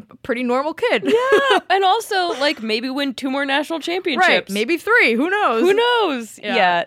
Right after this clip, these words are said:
Speaker 2: that, that was driving me a little crazy. I was
Speaker 1: Charlotte.
Speaker 2: like, "What?"
Speaker 1: Read,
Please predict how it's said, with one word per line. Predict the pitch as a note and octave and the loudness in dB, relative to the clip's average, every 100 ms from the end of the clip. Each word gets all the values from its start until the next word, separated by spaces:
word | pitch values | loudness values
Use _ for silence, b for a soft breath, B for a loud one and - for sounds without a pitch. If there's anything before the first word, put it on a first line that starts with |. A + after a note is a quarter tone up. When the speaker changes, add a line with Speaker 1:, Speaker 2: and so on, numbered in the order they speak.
| - | -2
Speaker 2:
that, | G#3+ G#3+ - | 0 0 0
that | A#3 G#3+ | 0 0
was | G#3+ | -2
driving | G3 F#3 F#3 | -2 -2 -2
me | F3 | -4
a | E3 | -4
little | D#3 | -6
crazy. | D#3+ E3 D#3+ D#3+ D3+ | -6 -6 -6 -4 -6
I | |
was | E3 F3 | -6 -4
Speaker 1:
Charlotte. | A3 G#3+ G3+ - | 0 0 0 -4
Speaker 2:
like, | - | -12
"What?" | G#3+ F#3 - _ _ _ _ _ _ _ - | -6 -4 -6 _ _ _ _ _ _ _ -12
Speaker 1:
Read, | G3+ B3 A#3+ | -8 -6 -8